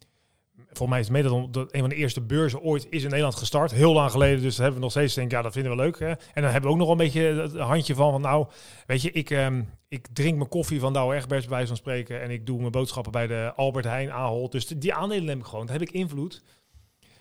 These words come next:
Eh, en dat is misschien iets wat mensen natuurlijk ook wel leuk vinden. Denk je, als ik nou bijvoorbeeld, stel je voor, ik kies, ik had inderdaad Amazon gekozen in de jaren negentig of Tesla twee jaar geleden, dan had ik nu heel veel geld verdiend. Dat mis je natuurlijk met een passieve strategie. Hoe zouden mensen daar nou, naar anders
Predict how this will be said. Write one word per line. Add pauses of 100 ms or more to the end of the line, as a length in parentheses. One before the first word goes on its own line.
(240)
Eh,
en
dat
is
misschien
iets
wat
mensen
natuurlijk
ook
wel
leuk
vinden.
Denk
je,
als
ik
nou
bijvoorbeeld,
stel
je
voor,
ik
kies,
ik
had
inderdaad
Amazon
gekozen
in
de
jaren
negentig
of
Tesla
twee
jaar
geleden,
dan
had
ik
nu
heel
veel
geld
verdiend.
Dat
mis
je
natuurlijk
met
een (680)
passieve
strategie. (440)
Hoe
zouden
mensen
daar
nou,
naar
anders